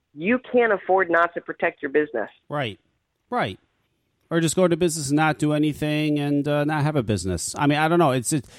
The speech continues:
Speaker 2: that when, when you have a vape shop, advo-, doing advocacy is a part of it. That's part of the business. It's that simple. You just can't open
Speaker 1: It's
Speaker 2: up a vape shop and go,
Speaker 1: that's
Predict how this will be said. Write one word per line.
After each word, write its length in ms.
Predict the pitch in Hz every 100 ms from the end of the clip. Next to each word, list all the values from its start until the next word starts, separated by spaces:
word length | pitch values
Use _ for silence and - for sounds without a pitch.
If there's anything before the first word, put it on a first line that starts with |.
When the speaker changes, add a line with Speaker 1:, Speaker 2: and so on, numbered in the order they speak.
| -
Speaker 2:
that 220 | 180 160 - - -
when, 240 | 175 170
when 180 | 170 165
you 140 | 196
have 200 | 196 214
a 80 | 196
vape 320 | 139 170 190
shop, 500 | - 196 202 202 - - _ _ _ _ -
advo-, 440 | 156 170 180 156
doing 520 | 160 220 226 233 - - -
advocacy 960 | 156 185 180 147 - 139 117 117 127 - -
is 320 | 151 143 143
a 40 | -
part 240 | 147 143
of 80 | 101
it. 140 | 87 - _
That's 180 | 160 160
part 200 | - 208
of 40 | 185
the 60 |
business. 500 | 175 135 95 - - _ _
It's 180 | 156 117
that 240 | 175 156 -
simple. 320 | 160 - 110
You 80 | 156
just 140 | -
can't 120 | 220
open 160 | 220 -
Speaker 1:
It's 80 | 190
Speaker 2:
up 80 | 165
a 40 |
vape 220 | 190 185
shop 300 | - 185 175
and 120 | 180 165
go, 60 |
Speaker 1:
that's 100 | 160